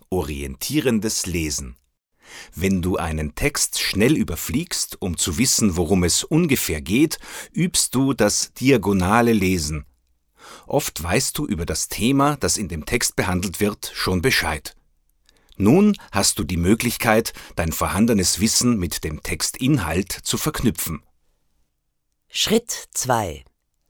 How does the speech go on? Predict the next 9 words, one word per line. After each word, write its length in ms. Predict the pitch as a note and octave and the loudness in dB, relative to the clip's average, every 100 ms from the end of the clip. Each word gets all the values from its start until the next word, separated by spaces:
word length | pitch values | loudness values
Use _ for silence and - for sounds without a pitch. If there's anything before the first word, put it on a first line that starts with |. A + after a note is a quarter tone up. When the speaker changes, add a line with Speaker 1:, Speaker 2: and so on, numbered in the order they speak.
| - | -4
Speaker 2:
Textverständnis. 1600 | G#3+ - - - - C3 A#2 A#2 A2 G2 F#2 F2+ - - - - _ _ _ _ _ _ _ _ _ _ _ | -2 0 -2 -4 -4 -4 -4 -2 -4 -4 -8 -4 -4 -4 -6 -10 _ _ _ _ _ _ _ _ _ _ _
Speaker 1:
Bei 260 | E2 D#2 B1+ | 0 0 0
Schritt 380 | - - D#2 - | -2 -2 -4 -6
zwei 680 | - - - C#2+ A#2 D#3+ _ - | -2 -2 0 0 0 -2 _ -4
übst 400 | E3 D#3 - - | -2 -2 -4 0
du 140 | A#2 | 0
mit 240 | G2+ E2+ - | 0 -2 -4
verschiedenen 680 | D#2 - G2 C3 F2+ D#2 | -4 0 0 2 0 -2
Techniken, 600 | - D#2+ A2+ A2+ B2 B2 | -6 -6 -2 0 0 -2